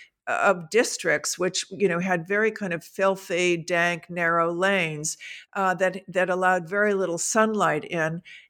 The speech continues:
And so, i-, uh, it w-, frankly, it sh-, i-, i-, it shouldn't be a surprise that there was a plague.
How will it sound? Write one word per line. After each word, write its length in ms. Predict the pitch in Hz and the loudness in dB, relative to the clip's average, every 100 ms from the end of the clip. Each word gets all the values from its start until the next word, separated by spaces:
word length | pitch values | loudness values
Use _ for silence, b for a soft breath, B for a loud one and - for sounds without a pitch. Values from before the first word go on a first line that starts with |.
| - | 0
And 180 | 208 190 | 2 2
so, 460 | - 220 202 196 | -2 0 2 0
i-, 260 | - - - - - | -2 -6 -6 -8 -4
uh, 280 | 165 151 165 | 0 2 2
it 260 | - 165 190 | 0 -2 -2
w-, 220 | 147 180 | -2 -6
frankly, 640 | - 208 208 208 190 180 - - | 0 2 2 0 0 0 -4 -2
it 200 | 196 196 | -2 0
sh-, 140 | - - | -4 -2
i-, 240 | - - - | -2 -2 -6
i-, 220 | - - - - | -10 -12 -12 -2
it 160 | 196 | -2
shouldn't 300 | 196 226 180 | 0 -2 0
be 140 | 185 160 | 0 0
a 60 | |
surprise 720 | 160 196 - 220 202 175 175 - | -2 -6 -4 0 2 2 -2 -2
that 280 | 180 180 | -2 -2
there 200 | 175 190 | 0 2
was 180 | 175 170 | 2 0
a 60 | 151 | -4
plague. 580 | - 196 175 110 90 | -4 2 4 4 0